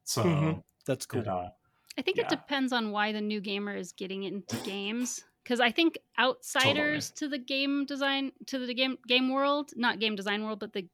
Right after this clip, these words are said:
Speaker 3: game enthusiast world, hobby games,
Speaker 2: Mm-hmm.
Speaker 3: um, they associ-, it's pretty common, I think, for people to associate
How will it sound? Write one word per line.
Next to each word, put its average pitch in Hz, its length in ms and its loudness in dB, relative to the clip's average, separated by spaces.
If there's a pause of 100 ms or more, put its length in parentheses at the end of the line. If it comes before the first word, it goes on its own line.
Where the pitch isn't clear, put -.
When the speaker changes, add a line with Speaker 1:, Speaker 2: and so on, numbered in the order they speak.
(140)
Speaker 3:
game 214 200 2
enthusiast 233 520 -4
world, 277 340 0 (120)
hobby - 260 0
games, 269 440 -2 (600)
Speaker 2:
Mm-hmm. 156 220 2
Speaker 3:
um, 196 420 0 (240)
they 254 200 2
associ-, 285 440 0
it's 247 180 -4
pretty 349 220 -2
common, 262 320 2
I 233 80 2
think, 226 180 -4
for 220 80 -8
people 220 280 -6
to - 160 -8
associate 196 800 -4